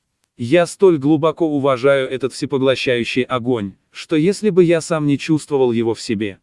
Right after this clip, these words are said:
то сразу же должен был бы оставить мой пост. И если вы не чувствуете в себе этого священного огня,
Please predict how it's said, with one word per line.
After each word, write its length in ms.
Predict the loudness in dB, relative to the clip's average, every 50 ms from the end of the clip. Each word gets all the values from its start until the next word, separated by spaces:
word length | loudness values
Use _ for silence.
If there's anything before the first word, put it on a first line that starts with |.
| _ _ _
то 140 | -4 -4 -4
сразу 420 | -2 0 0 0 2 2 0 0
же 140 | 0 0 0
должен 420 | 2 2 2 2 0 -2 -2 0
был 160 | 2 2 2
бы 160 | 2 0 -2 -2
оставить 500 | -2 -4 -2 0 0 2 0 0 -2 -2
мой 220 | -4 -2 -2 -4
пост. 400 | -2 -4 -4 -4 -6 -12 _ _ _ _ _ _ _ _ _ _ _ _ -2
И 80 | 2
если 480 | 2 4 4 4 2 2 2 2 2 2
вы 140 | 4 4 4
не 120 | 4 2
чувствуете 600 | 0 0 -2 -2 -2 -2 0 2 2 2 2 0 -2
в 60 | 0
себе 280 | 0 2 4 4 2
этого 220 | 2 0 -2 -4 -2
священного 640 | -2 -2 -2 -2 -2 -4 -4 -2 -2 -2 -2 -2 -2
огня, 400 | -2 -2 -2 -2 -4 -6 -12